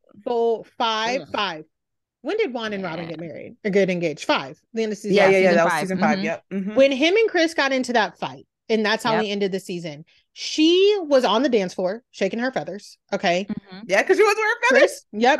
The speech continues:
Speaker 1: Chris and Michael started getting into it because Michael would not leave Chris alone.
Speaker 2: Mm-hmm.
Speaker 1: And
Speaker 3: Yeah.
Speaker 1: I really think that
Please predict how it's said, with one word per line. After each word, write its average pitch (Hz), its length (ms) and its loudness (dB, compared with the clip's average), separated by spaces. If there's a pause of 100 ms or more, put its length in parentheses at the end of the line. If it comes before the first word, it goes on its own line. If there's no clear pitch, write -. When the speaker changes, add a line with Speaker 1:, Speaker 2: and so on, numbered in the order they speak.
(160)
Speaker 1:
Chris 339 460 2
and 392 260 0 (400)
Michael 254 400 0
started 247 280 -2
getting 311 240 -2
into 254 240 -4
it 247 80 -2
because 202 300 -6
Michael 208 340 -8
would 262 120 -2
not 269 160 -2
leave 302 160 -6
Chris 302 200 -6
alone. 254 400 -8 (180)
Speaker 2:
Mm-hmm. 190 280 -4
Speaker 1:
And 175 80 -4
Speaker 3:
Yeah. 226 140 0
Speaker 1:
I 415 160 0
really 320 260 0
think 269 280 -6
that 214 200 -4